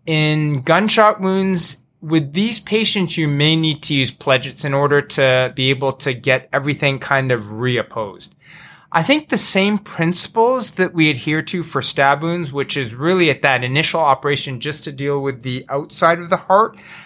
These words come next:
and to close it so that no more blood is leaking outwards, still holds for gunshot wounds.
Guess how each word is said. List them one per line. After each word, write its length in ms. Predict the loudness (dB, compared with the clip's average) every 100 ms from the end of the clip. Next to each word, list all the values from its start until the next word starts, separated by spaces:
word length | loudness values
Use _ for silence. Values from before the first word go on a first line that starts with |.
| -4
and 200 | -2 -2
to 100 | -4
close 460 | -4 0 2 4
it 160 | 2 0
so 160 | -6 -4
that 200 | -4 -2
no 240 | 0 0
more 280 | 2 4 2
blood 260 | 2 0
is 160 | 2 0
leaking 300 | -2 -2 0
outwards, 440 | 0 2 -2 -2
still 300 | -6 -2 -2
holds 400 | 0 -2 -2 -4
for 160 | -6 -6
gunshot 480 | -2 -4 2 2 2
wounds. 320 | -4 -6 -10